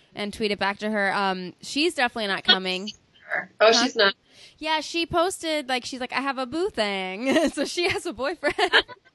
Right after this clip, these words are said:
Speaker 2: Oh, good for her.
Speaker 1: Yeah, so.
Speaker 2: Well, it's a workout. Maybe in future paradises.
Speaker 1: Yeah.
Speaker 2: She
Speaker 1: So.
Speaker 2: can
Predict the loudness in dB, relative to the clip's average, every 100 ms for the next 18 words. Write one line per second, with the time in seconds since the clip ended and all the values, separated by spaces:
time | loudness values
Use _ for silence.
0 | -2 4 6 6 6 8 6 6 2 0
1 | -4 -2 0 0 0 -2 -6 -10 -4 -2
2 | 0 -2 -4 _ _ 0 4 4 4 6
3 | 6 4 4 4 4 2 0 -6 -2 -2
4 | 0 2 4 2 2 2 2 2 -2 _
5 | _ -8 -4 -2 -4 -10 _ _ 0 4
6 | 4 4 -2